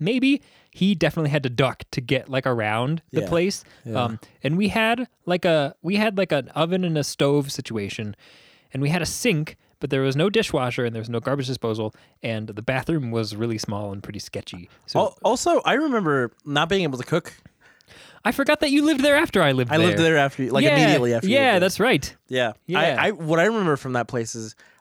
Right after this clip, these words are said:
Speaker 2: I'm significant. I'm, like, shorter than you.
Speaker 1: Mm-hmm.
Speaker 2: Uh, uh, uh, people that know our album cover for our
Speaker 1: Right.
Speaker 2: podcast or al-, uh, artwork,
Speaker 1: Yeah.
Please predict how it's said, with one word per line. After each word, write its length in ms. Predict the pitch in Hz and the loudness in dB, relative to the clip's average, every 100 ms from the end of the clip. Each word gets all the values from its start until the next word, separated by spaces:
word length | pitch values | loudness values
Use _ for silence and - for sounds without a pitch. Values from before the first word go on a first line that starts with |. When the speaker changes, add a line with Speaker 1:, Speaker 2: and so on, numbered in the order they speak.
| - | -2
Speaker 2:
I'm 220 | 165 226 | -2 -2
significant. 560 | 160 160 139 131 127 117 | -4 -2 -2 -2 -4 0
I'm, 160 | 180 240 | -2 0
like, 160 | 151 - | -2 -2
shorter 340 | - 131 110 | -2 0 0
than 140 | 98 | -4
you. 240 | 101 104 98 - - | -4 -4 -4 -10 -6
Speaker 1:
Mm-hmm. 320 | 135 110 104 | -4 -4 -4
Speaker 2:
Uh, 40 | 123 | -4
uh, 200 | 120 120 110 120 | -4 -6 -8 -14
uh, 40 | 123 | -4
people 280 | 139 131 120 | -4 0 -2
that 180 | 110 123 | -2 -8
know 300 | 123 123 120 | -4 0 0
our 100 | 113 | 0
album 300 | 113 113 117 | -2 -2 -6
cover 280 | - 117 107 | -4 -2 -2
for 260 | - 107 - | -2 -4 -2
our 340 | 113 107 104 _ _ | -4 -4 -8 _ _
Speaker 1:
Right. 240 | 131 - - | -2 -2 0
Speaker 2:
podcast 520 | 139 127 123 113 - - | -2 2 0 -2 -10 -4
or 180 | 143 117 | -2 0
al-, 180 | 127 - | -2 -2
uh, 100 | 131 - | -6 0
artwork, 540 | 127 135 139 120 - _ - | 0 2 0 0 -6 _ -4
Speaker 1:
Yeah. 280 | 143 120 | -2 -2